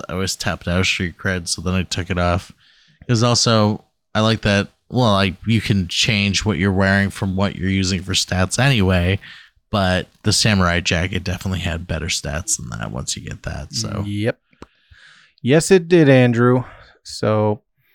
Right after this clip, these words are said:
Speaker 2: yeah, I'm, I'm looking forward to seeing how the rest of the series, uh, goes. Uh, I'm interested to see if they'll do a season two. Um, yeah, and until, until then,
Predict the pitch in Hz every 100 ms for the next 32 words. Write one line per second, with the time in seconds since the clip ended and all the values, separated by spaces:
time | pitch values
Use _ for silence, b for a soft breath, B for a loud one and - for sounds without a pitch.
0 | b b b b b _ 202 226 160 147
1 | 139 143 143 147 156 139 151 151 147 147
2 | 143 127 - 139 135 120 120 113 117 -
3 | 110 101 104 - 117 107 110 107 98 -
4 | - - 98 98 95 92 95 - _ _
5 | _ 110 104 117 143 - - 98 98 98
6 | 98 107 110 - - 107 - 110 95 104
7 | 95 98 92 - 104 95 95 - 104 135
8 | 185 b b b b b b - 104 101
9 | 101 98 98 98 _ _ _ _ _ _
10 | _ _ _ _ _ - 120 147 120 110
11 | 131 131 131 123 117 104 - 127 110 117
12 | 131 151 151